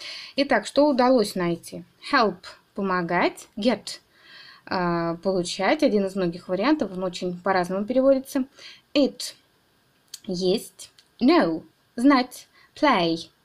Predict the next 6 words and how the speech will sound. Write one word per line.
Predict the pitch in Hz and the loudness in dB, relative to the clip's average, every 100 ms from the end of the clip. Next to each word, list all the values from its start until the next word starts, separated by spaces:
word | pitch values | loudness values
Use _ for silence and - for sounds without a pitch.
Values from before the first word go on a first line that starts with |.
| _ | _
играть, | - 240 196 190 - - _ _ - | -4 -2 -2 -2 -6 -20 _ _ -2
go, | 240 277 170 180 - _ _ _ | 2 4 4 0 -10 _ _ _
идти, | 220 202 - 180 170 240 311 _ _ _ _ | -6 -6 -10 -6 -2 -2 -4 _ _ _ _
travel, | - 269 233 185 180 175 175 _ _ | -2 2 2 2 0 0 -8 _ _
путешествовать, | 285 285 202 - 185 175 - 220 262 427 - - _ _ - | -6 -4 -6 -4 -8 -8 -10 -8 -4 -6 -6 -20 _ _ -20
shine, | - - 226 202 208 247 277 | -12 -2 0 0 0 4 2